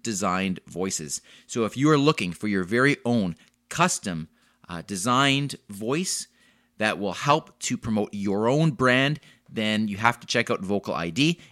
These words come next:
and you can check them out at vocal I D dot A I. As well, if you are interested in becoming a sponsor, a supporter, uh, a partner of the Alexa in Canada brand,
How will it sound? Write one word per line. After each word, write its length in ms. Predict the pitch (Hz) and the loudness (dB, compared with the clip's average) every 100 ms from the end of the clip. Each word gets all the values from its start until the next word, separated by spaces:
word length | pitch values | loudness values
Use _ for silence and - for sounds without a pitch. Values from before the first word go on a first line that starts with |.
| - | -8
and 120 | 98 | -4
you 80 | 104 | -4
can 140 | 107 | -6
check 220 | 95 107 | -6 -6
them 120 | 110 101 | -2 -2
out 200 | 101 - | -2 -6
at 160 | 82 | -10
vocal 360 | 87 95 104 98 | -8 -6 -6 -8
I 160 | 87 92 | -8 -8
D 380 | 82 90 92 - - | -6 -8 -10 -14 -6
dot 320 | 85 85 - - | -2 -2 -6 -10
A 180 | 85 78 | -6 -4
I. 300 | 76 67 87 _ _ _ _ - | -6 -8 -14 _ _ _ _ -2
As 180 | 147 135 | 0 2
well, 380 | 175 208 104 - | 2 2 0 0
if 160 | 143 135 | -2 0
you 200 | 135 214 | -2 0
are 60 | 226 | 0
interested 600 | 147 127 - 113 101 92 - | 0 -2 -2 0 0 -2 -4
in 140 | 117 | -2
becoming 580 | 107 - 123 113 117 113 95 | -2 -2 2 4 4 2 -2
a 80 | |
sponsor, 480 | - - 127 123 127 | -4 0 0 2 0
a 80 | 98 | 0
supporter, 640 | - - - 139 139 131 - - - | -4 -4 2 4 4 2 -4 -20 -12
uh, 120 | 92 | -8
a 60 | 78 | -8
partner 460 | - 139 123 127 - | 2 2 4 0 2
of 360 | 107 110 101 95 | 2 2 2 0
the 360 | 104 98 98 | 2 2 2
Alexa 360 | 101 107 120 120 | 0 0 2 2
in 80 | 110 | 2
Canada 340 | 120 110 98 | 2 2 2
brand, 400 | 87 101 110 117 | 4 4 4 0